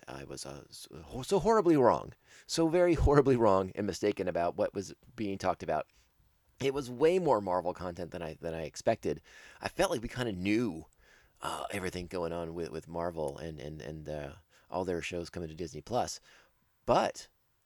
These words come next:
we got a first glimpse at, at, at several of the, of the upcoming shows, and they announced, like, twelve others. Now, some of 'em, some of those twelve we are, we were aware of, we knew about ahead of time. We probably have talked about them on the podcast in a previous episode.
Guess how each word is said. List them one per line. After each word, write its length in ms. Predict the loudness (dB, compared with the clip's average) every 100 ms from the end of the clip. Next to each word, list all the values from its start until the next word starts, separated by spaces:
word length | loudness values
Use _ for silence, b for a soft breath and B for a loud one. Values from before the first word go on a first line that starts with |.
| _ -16 -6
we 100 | -2
got 160 | 0 0
a 40 |
first 260 | -4 -6 -4
glimpse 320 | -4 -4 -6
at, 120 | -6 -4
at, 220 | -4 -6
at 120 | -8
several 340 | -4 0 0
of 80 | 0
the, 140 | -2 -4
of 120 | -4
the 120 | -6
upcoming 400 | -8 -8 -8 -8
shows, 440 | -6 -4 -4 -6 B B B B
and 120 | -4 0
they 140 | 0
announced, 340 | 0 -2 -2
like, 220 | -4 -6 -8
twelve 400 | -6 0 2 4
others. 340 | 2 2 -2 0
Now, 120 | 0
some 200 | 0 -4
of 80 | 2
'em, 260 | 2 0 -4
some 160 | -2
of 60 | 2
those 120 | 0
twelve 360 | 2 4 4 2 B B -2
we 220 | 4 6
are, 380 | 8 8 6 -2 -2
we 100 | 2
were 220 | 4 4
aware 300 | 4 4 4
of, 180 | 2 -2
we 140 | -4
knew 180 | 0 2
about 340 | 2 2 0 -4
ahead 200 | -8 -6
of 60 | -8
time. 240 | -6 -8
We 80 | -8
probably 240 | -6 -4 -4
have 140 | -8
talked 240 | -8 -8
about 220 | -4 -6 -4
them 200 | -8 -8 B B B
on 160 | -4 -2
the 80 | -4
podcast 500 | -4 -4 -4 -4 -6
in 100 | -10
a 60 |
previous 480 | -10 -10 -8 -8 -8
episode. 500 | -10 -10 -6 -6 -6